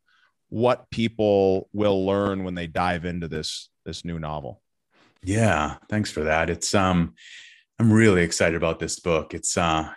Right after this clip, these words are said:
Speaker 2: so I, I wanted to write a story because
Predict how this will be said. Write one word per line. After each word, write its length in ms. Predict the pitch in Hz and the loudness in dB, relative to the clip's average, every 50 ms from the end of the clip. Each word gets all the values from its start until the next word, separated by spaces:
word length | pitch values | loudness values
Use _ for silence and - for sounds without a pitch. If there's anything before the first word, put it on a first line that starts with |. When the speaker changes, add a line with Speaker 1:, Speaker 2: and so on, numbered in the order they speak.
| - | -16
Speaker 2:
so 340 | - - 87 82 95 92 87 - | -10 -4 0 0 0 0 0 0
I, 60 | - | -2
I 20 | 82 | -2
wanted 340 | 85 90 101 127 156 165 - | -2 0 0 2 2 2 0
to 100 | 110 104 | 0 2
write 180 | 104 98 92 85 | 2 2 2 2
a 40 | 82 | 0
story 760 | - - - - - 101 98 101 98 92 87 82 80 78 76 | -2 -4 -4 -2 0 2 4 4 4 4 4 2 0 -2 -4
because 840 | 73 82 87 87 - - 95 92 90 87 87 87 82 76 - - | -6 -6 -8 -6 -2 0 0 2 2 2 2 0 0 -2 -4 -6